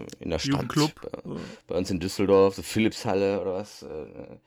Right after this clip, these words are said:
Speaker 1: aber da war das dann so, ey, yo, wir sind schon groß, wir sind schon erwachsen, wir ziehen jetzt los und, äh, gehen alleine auf ein Festival, ein Kumpel und ich.
Speaker 2: Was ich halt auch damals, also bei mir war's ähnlich, es war, ich war,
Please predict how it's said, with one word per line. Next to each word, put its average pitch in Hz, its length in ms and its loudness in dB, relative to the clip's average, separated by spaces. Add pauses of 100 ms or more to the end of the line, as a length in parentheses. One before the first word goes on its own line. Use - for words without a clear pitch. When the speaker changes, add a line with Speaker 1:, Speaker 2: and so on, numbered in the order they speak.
(480)
Speaker 1:
aber 101 200 4
da 104 140 8
war 123 80 6
das 120 80 0
dann 113 120 2
so, 107 40 4
ey, 120 300 10
yo, 120 200 12
wir 107 100 8
sind 107 200 4
schon 104 240 10
groß, 98 320 10
wir 98 80 4
sind 98 220 2
schon 113 100 4
erwachsen, 101 400 4
wir 98 100 0
ziehen 120 200 0
jetzt 98 240 2
los 101 440 6
und, 92 540 6
äh, 92 160 4
gehen 92 260 0
alleine 90 300 -4
auf 98 140 -10
ein 80 100 -8
Festival, - 480 -10
ein - 100 -12
Kumpel - 280 -8
und - 100 -8
ich. - 200 -14 (100)
Speaker 2:
Was 127 240 0
ich 165 100 6
halt 226 140 10
auch 143 80 4
damals, 156 400 4
also 139 240 -2
bei 139 220 6
mir 220 180 8
war's 196 160 2
ähnlich, 196 260 2
es - 160 -4
war, 156 180 4
ich 151 160 -6
war, 147 280 0